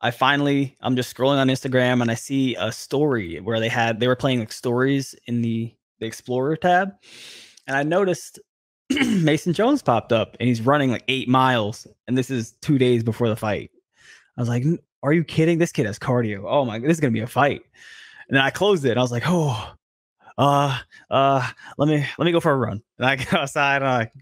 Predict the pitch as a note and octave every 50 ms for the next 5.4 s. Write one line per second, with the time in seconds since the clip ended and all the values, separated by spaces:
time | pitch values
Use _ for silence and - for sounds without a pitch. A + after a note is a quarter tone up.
0 | _ - - C3+ C3+ C3+ C#3 C3+ C#3 - C#3+ C3+ B2+ B2 A#2+ B2+ B2+ B2+ B2 A#2+
1 | A2 G#2 G#2 G#2 - - - - - - - _ - D#3 F3 D3+ A#2 A2+ - -
2 | D#3+ E3+ D3+ B2 G2 - C#3+ D3 G3 A#3+ G3+ F#3 D#3 D3 C#3+ C3+ A#2+ A2+ B2+ C#3
3 | A2 - - _ - - A#2 C#3 C#3 C#3 C3+ A2+ A2 - _ _ _ - B2+ A#2
4 | _ C3 B2 A#2 A#2+ - - A2 G2 - - - A2+ A2+ A2 F#2+ E2+ - - A2+
5 | - G#2+ - - F#2+ G#2+ G#2+ G2+